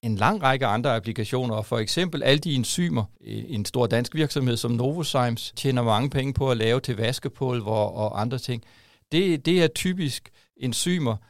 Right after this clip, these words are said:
som bliver produceret på af organismer, der kan være svære at dyrke og, og lave i stor mængde. Men så kan man tage det gen og sætte det ind i en bakterie, som man er super god, og hvor man allerede på Novozymes har tankene til at la-, til at dyrke dem.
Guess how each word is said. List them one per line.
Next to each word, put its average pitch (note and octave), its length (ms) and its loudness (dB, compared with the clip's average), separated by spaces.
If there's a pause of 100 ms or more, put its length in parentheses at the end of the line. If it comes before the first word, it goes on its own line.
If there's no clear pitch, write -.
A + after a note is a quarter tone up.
(120)
som C3 180 2
bliver B2 140 2
produceret B2+ 600 0
på A#2+ 360 -2 (160)
af A2 120 -2
organismer, B2 580 0
der A#2 60 0
kan A#2 240 -2
være G#2 140 -2
svære A#2+ 500 0 (120)
at A#2 160 -4
dyrke D3 400 2
og, A#2 260 2
og B2 100 2
lave B2 320 0
i B2 40 -2
stor D#3 260 0
mængde. C3 420 -2
Men B2 160 0
så F#3+ 120 2
kan G#3 160 0
man C#3+ 140 2
tage F3 300 -2
det F3+ 160 0
gen D#3 340 -2 (300)
og A#2+ 140 -4
sætte B2 260 -2
det C3+ 80 0
ind F3 160 2
i - 20 0
en A#2+ 80 0
bakterie, B2 420 0
som A#2+ 160 0
man A2 220 -2
er G2+ 140 -8
super G#3 360 -4
god, D3 200 2
og C#3 60 4
hvor B2+ 100 2
man B2 160 4
allerede C3+ 480 4 (220)
på C3+ 100 -6
Novozymes B2 580 0
har - 420 -4 (260)
tankene C#3+ 400 0
til D3+ 160 -4
at B2 160 2
la-, A#2 220 0
til - 140 -4
at B2 180 0
dyrke E3+ 220 -2
dem. G2+ 140 -8